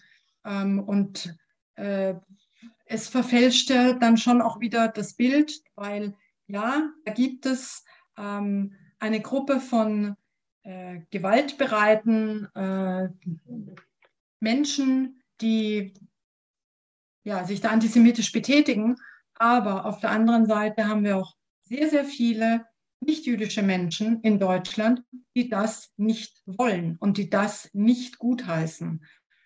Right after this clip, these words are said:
Und, ähm, an denen will ich mich orientieren. Ja, an dieser Mehrheitsgesellschaft, die einfach klar sagt, wir wollen hier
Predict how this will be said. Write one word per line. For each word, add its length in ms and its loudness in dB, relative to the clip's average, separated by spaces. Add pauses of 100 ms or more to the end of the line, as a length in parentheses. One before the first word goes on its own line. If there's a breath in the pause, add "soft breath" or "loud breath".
(500 soft breath)
Und, 520 -4
ähm, 440 0 (1700 loud breath)
an 160 0
denen 300 4
will 100 0
ich 140 -4
mich 100 -6
orientieren. 840 0 (220)
Ja, 280 0
an 180 2
dieser 440 2 (180 loud breath)
Mehrheitsgesellschaft, 1120 2
die 80 -4
einfach 320 -4
klar 320 -2
sagt, 260 -4
wir 220 -2
wollen 340 4
hier 380 4